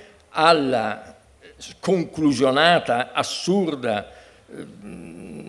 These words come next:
delirante i-, immissione di paesi appunto totalmente estranei al disegno dell'unità, che non potevano che essere totalmente estranei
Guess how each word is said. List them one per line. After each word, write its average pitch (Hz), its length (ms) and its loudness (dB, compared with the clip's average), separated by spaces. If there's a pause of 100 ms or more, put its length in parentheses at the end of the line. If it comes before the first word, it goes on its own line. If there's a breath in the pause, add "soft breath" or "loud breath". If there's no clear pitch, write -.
(300)
delirante 147 1300 4
i-, 151 280 -4
immissione 175 1040 2
di 160 160 -6
paesi 147 840 0
appunto 135 800 -2
totalmente 175 760 4
estranei 135 640 2
al 113 80 2
disegno 131 460 -2
dell'unità, 123 640 -2
che 220 140 2
non 247 320 8
potevano 233 640 6
che 226 160 2
essere 180 480 -4
totalmente 180 640 0
estranei 143 640 -2